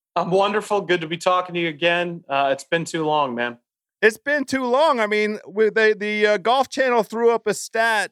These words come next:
Speaker 2: uh, last night in, in some of their, uh, preview coverage, which has been outstanding. I've really been enjoying it,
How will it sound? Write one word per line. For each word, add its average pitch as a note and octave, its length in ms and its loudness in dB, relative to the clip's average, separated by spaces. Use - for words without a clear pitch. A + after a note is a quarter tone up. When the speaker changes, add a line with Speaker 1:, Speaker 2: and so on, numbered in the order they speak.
Speaker 2:
uh, D#3+ 440 0
last F3 360 2
night F3 360 -2
in, D#3 260 -8
in E3 100 -6
some G3+ 220 0
of F3+ 100 -2
their, F#3 480 2
uh, D3 220 2
preview D#3 420 -4
coverage, C#3+ 340 0
which E3 120 -4
has D3+ 140 -4
been G3+ 200 -2
outstanding. D#3 560 0
I've B2+ 140 0
really E3 180 0
been D#3 160 0
enjoying C3 480 0
it, A2 160 -2